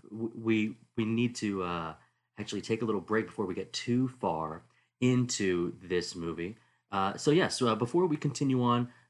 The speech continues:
uh, with just a couple advertisements, uh, remember, after the break, we are specifically going to spoil this movie.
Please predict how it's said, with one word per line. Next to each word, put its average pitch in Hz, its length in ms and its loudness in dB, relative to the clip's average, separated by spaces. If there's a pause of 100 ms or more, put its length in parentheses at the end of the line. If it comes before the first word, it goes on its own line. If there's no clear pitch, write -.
uh, 101 240 0
with 113 100 0
just 113 200 -2
a 117 40 4
couple 117 340 0
advertisements, 95 760 -4
uh, 95 180 -2
remember, 107 460 2
after 113 320 -4
the - 120 -16
break, 101 580 0 (260)
we 101 140 0
are 117 140 2
specifically 110 880 -2
going 90 320 -2
to 87 80 -8
spoil 87 340 -2
this 80 180 -8
movie. 98 380 -2